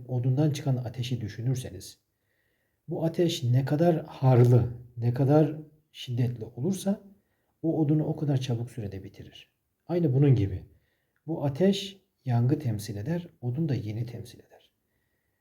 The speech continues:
Siz bu kadar koşuşturmanın içerisinde aşırı yang hiperaktivitesiyle bir hayat yaşarsanız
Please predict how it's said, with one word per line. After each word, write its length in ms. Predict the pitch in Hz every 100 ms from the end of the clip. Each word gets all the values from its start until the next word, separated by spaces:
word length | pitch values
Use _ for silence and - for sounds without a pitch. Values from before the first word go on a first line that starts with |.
| _
Siz 340 | - - 139 143
bu 80 |
kadar 300 | 180 160 147
koşuşturmanın 640 | - 135 156 - 139 139 135
içerisinde 580 | 127 117 - 117 107 - -
aşırı 580 | 123 - 143 175 175 - _ _ _ _
yang 440 | 123 117 139 156
hiperaktivitesiyle 1080 | - - 120 120 - 113 117 - 127 107 101 - _ _ _ -
bir 80 |
hayat 340 | 107 117 113 -
yaşarsanız 680 | 110 - 170 180 185 190